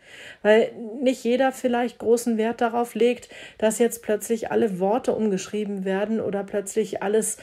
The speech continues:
irgendwie, ja, ausgeglichen vermeintlich, ähm, in der Sprache übernommen wird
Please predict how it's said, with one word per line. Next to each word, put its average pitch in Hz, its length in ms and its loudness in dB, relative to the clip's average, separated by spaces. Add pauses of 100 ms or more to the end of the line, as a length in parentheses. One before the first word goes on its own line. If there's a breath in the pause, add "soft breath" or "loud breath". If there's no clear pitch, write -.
(280 loud breath)
irgendwie, 214 800 2
ja, 202 340 -4
ausgeglichen 208 720 2
vermeintlich, 202 760 0 (320 loud breath)
ähm, 208 400 2
in 208 160 0
der 214 120 2
Sprache 208 480 -2
übernommen 214 500 0
wird 196 340 0